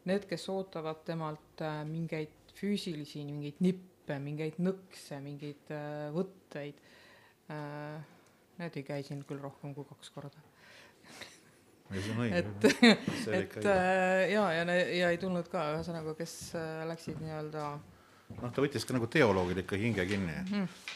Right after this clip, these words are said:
Speaker 2: Äh, ta oli ka teoloogilist asja, oli ikka päris palju pidi olema teadmisi, et kuulata ja järgida
Speaker 1: Aa,
Speaker 2: nagu.
Speaker 1: seda tal oli, see, ja see, äh, soon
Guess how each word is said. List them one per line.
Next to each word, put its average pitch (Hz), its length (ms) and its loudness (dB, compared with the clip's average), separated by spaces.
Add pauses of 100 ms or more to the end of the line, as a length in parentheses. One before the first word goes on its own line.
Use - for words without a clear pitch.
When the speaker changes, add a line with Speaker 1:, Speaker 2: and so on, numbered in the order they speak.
Speaker 2:
Äh, 85 340 -2
ta - 140 -2
oli 101 100 2
ka 98 100 0
teoloogilist 110 680 4
asja, 87 240 -4
oli 82 140 -4
ikka 85 180 -8
päris 92 320 -4
palju 87 280 -4
pidi 80 220 -8
olema 85 220 -2
teadmisi, 85 460 -2
et - 100 -12
kuulata 80 420 -6
ja 80 120 -6
järgida 85 340 -6
Speaker 1:
Aa, 175 220 -2
Speaker 2:
nagu. - 100 -8
Speaker 1:
seda 185 300 -4
tal 175 180 -8
oli, 175 300 -4 (260)
see, 180 380 -4
ja 175 200 -2
see, 185 520 -2 (840)
äh, 160 420 -8 (320)
soon 160 720 -2